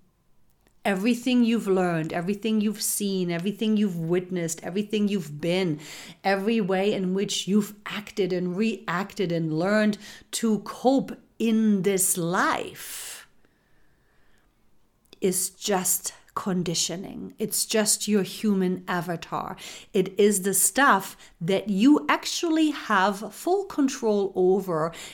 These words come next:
and it is the stuff that you are actually here to work with. Meaning that being so intentional to want to dive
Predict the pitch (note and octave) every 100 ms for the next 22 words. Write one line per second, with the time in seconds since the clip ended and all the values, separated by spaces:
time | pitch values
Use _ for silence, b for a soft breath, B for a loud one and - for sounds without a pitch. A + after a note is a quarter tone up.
0 | B A#3 G#3+ G#3 - C4 - A#3+ A3+ -
1 | G#3 F#3 G3 - - F#3 G3+ G3+ G#3 G3+
2 | - - F#3+ F#3+ G3 E3+ E3 E3 D3+ D3+
3 | F3+ E3 F3+ - - - - - - _
4 | _ _ _ _ _ _ _ _ _ _
5 | _ _ _ B B B B G#3+ A#3+ C4
6 | A3 F3 A2 - - E3+ - - _ _
7 | _ _ _ _ _ _ G#3 A3+ F3 F3
8 | A#3 C#4 D#4 C4+ A3+ G#3 F#3+ F#3+ - -
9 | - A#3+ B3+ C4+ C4 A#3+ A3+ G3 G3 b
10 | b b b b b _ _ B3 G#3 G3+
11 | - - C4+ D4 D4 - G#3 E3 - -
12 | - D3+ _ _ _ _ _ _ _ _
13 | _ _ _ _ - - - A#3 G3 A#3+
14 | D4+ D4+ A#3+ - F3+ E3 E3+ D3+ D3+ -
15 | -